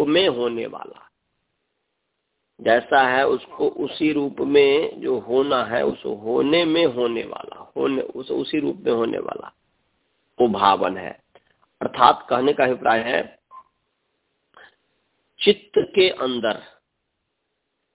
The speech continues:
मन के अंदर जब हम ओम का जाप कर रहे हैं, तो ओम का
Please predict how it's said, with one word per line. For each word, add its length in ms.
मन 460
के 120
अंदर 440
जब 200
हम 360
ओम 260
का 200
जाप 340
कर 180
रहे 280
हैं, 260
तो 340
ओम 580
का 720